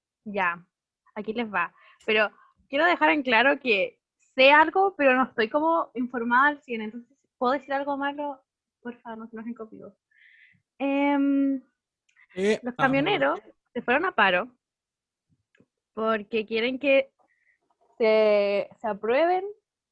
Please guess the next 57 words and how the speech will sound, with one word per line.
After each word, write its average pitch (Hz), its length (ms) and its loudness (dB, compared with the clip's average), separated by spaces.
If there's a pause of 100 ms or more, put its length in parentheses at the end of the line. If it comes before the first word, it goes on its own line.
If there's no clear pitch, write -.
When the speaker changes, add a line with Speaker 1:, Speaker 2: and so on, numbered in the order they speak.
(160)
Speaker 1:
o 220 80 -10
que 208 100 -2
por 196 100 -8
lo 214 80 -4
menos 220 200 -8
como 233 220 -10
que 196 500 -8 (140)
se 196 60 -8
apure 208 280 -6
el 220 180 -10
proceso 220 560 -6
de 208 260 -4 (260)
trece, 349 880 -6 (840)
no 262 120 -4
sé 339 100 -6
si 523 140 -2
son 440 160 4 (240)
leyes 285 640 0
o 302 80 -4
son 262 260 -4
como, 247 680 -4 (800)
no 208 100 -12
sé 240 100 -8
cómo 262 120 -2
explicarlo, 196 480 -4 (280)
Luca 226 200 0
acá, 202 300 -6 (360)
tenés 202 180 0
que 214 60 4
Speaker 2:
Ay, 220 40 6
Speaker 1:
ayudarme 214 260 2
en 220 100 -4
Speaker 2:
sí, 214 140 -6
Speaker 1:
eso. 170 100 -10
Speaker 2:
es 175 80 -2
que, 151 340 -6
sí, 196 200 0
hoy 175 120 4
día 185 120 2
en 196 60 2
el 190 60 0
almuerzo 180 360 0
como 208 160 2
que 180 80 -2
vi 180 120 4
a 190 40 0
Piñera 185 320 2
hablando 190 280 0
de 190 100 0
pura 196 200 0
hueá 240 200 0
de 240 80 2
ley, 160 140 0
así 156 160 -6
como 170 180 -2
leyes 185 320 0
para, 175 360 -6